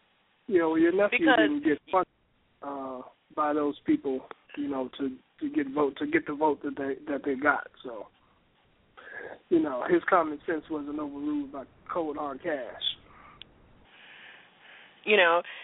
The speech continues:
Speaker 2: a-, and, and, and we're not, you know, we're playing with, we're giving, we're giving, uh, credence, and we're legitimizing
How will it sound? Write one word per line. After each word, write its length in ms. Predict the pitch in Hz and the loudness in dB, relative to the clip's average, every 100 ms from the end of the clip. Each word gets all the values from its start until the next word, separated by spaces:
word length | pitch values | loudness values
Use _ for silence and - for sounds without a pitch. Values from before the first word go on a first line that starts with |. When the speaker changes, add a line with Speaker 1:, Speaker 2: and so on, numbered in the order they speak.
| - | 0
Speaker 2:
a-, 200 | 233 - | 2 4
and, 120 | 262 214 | 2 2
and, 140 | 254 233 | 0 0
and 120 | 247 | -2
we're 140 | 247 254 | 0 0
not, 320 | 254 277 285 - - - _ | 2 2 2 -2 -16 -20 _
you 100 | 285 | 0
know, 260 | 262 220 220 | 2 2 0
we're 140 | 254 - - | -2 -2 -2
playing 500 | 294 302 294 269 240 | 0 4 4 2 0
with, 260 | 202 156 147 _ - - - _ | 0 0 0 _ -20 -20 -20 _
we're 160 | 220 208 - | -4 -4 -2
giving, 680 | 277 285 294 285 269 277 254 - _ _ _ _ _ - | -2 0 -2 -2 -4 -6 -10 -18 _ _ _ _ _ -2
we're 160 | 226 196 | -2 -2
giving, 540 | - 285 269 269 254 247 - - - - - _ _ _ | 0 0 2 0 -2 -6 -10 -16 -16 -18 -20 _ _ _
uh, 240 | - 190 165 - | 4 6 6 2
credence, 580 | - 330 339 214 101 - - - - - _ _ _ _ _ - _ _ _ | 0 2 4 4 2 -4 -14 -14 -18 -20 _ _ _ _ _ -20 _ _ _
and 220 | 202 214 214 | 2 2 2
we're 180 | 208 | 2
legitimizing 1300 | 196 196 196 - 254 320 330 220 160 147 143 143 147 | 4 0 -2 2 2 4 2 4 2 2 -2 -8 -12